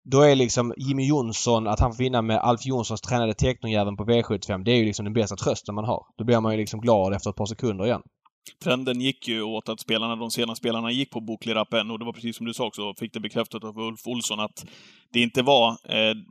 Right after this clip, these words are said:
Speaker 2: det rätta trycket i Boklerapp någon gång i loppet, och det, det var någonting som inte stod rätt till, eh, såklart. Eh, och att vi gick också på Boklerappen, och Ulf Olsson sa ju det, att det är en sjutusan till häst Teknojärven. Vi slår den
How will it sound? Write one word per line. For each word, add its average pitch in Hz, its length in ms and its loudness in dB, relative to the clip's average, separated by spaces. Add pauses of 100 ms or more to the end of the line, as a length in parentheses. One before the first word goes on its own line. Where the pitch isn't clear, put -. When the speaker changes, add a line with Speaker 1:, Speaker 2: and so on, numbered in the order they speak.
Speaker 2:
det 117 80 2
rätta 113 200 0
trycket 117 320 -6
i 135 100 0
Boklerapp 113 440 -2
någon 123 300 -4
gång 165 260 2
i 110 60 2
loppet, 107 440 -4
och 107 60 -4
det, 107 320 -2
det 117 80 -2
var 113 100 -2
någonting 110 280 -8
som 113 120 -10
inte 110 200 -8
stod 113 200 -8
rätt 113 140 -2
till, 107 280 0
eh, - 60 -10 (400)
såklart. - 640 -2 (340)
Eh, 95 420 -4
och 131 160 2
att 120 80 -2
vi 131 80 -2
gick 165 340 0
också 131 180 -2
på 127 100 -2
Boklerappen, 117 640 0
och 110 220 -6
Ulf 123 260 -4
Olsson 151 260 -4
sa 139 220 -2
ju 123 40 -4
det, 107 120 2
att - 140 -6
det 113 160 2
är 131 160 4
en 139 220 -4
sjutusan 196 1080 0
till 139 120 2
häst 127 200 2
Teknojärven. 131 540 0
Vi 117 80 -6
slår 160 220 2
den 175 140 2